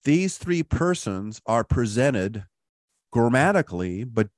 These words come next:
again, in simple English, in our normal translations, they're presented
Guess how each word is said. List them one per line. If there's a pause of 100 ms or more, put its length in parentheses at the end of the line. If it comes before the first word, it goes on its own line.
(600)
again,
in
simple
English,
in
our
normal
translations,
they're
presented